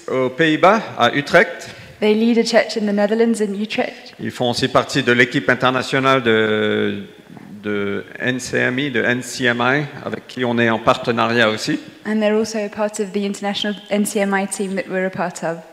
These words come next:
Speaker 1: Et ça fait de nombreuses années qu'ils sont de, de, de bons amis, qui marchent avec nous.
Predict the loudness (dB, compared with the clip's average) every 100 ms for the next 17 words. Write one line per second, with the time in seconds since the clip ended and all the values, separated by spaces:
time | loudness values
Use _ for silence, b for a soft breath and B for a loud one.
0 | -18 -6 -2 0 0 -2 -4 0 0 2
1 | 4 2 2 0 4 4 6 4 4 2
2 | -2 -8 -6 -2 0 0 -2 -6 -6 -10
3 | -4 0 2 2 0 -2 -4 -6 -6 0
4 | 0 2 2 2 0 -4 -6